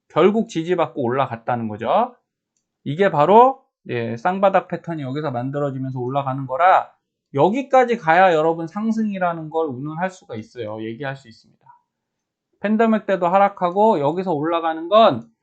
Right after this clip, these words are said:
상승이라고 여기서 말하기가 참 어려워요. 이건 그냥 반등인 거죠. 여기서 부딪혀 내려왔다고 해도 이상할 것이 없습니다. 하지만 유동성의 힘으로 올라갔고요.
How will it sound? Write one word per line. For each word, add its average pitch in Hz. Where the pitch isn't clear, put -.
상승이라고 233
여기서 147
말하기가 135
참 -
어려워요. 110
이건 147
그냥 139
반등인 143
거죠. 107
여기서 196
부딪혀 170
내려왔다고 147
해도 240
이상할 156
것이 139
없습니다. -
하지만 202
유동성의 165
힘으로 170
올라갔고요. 139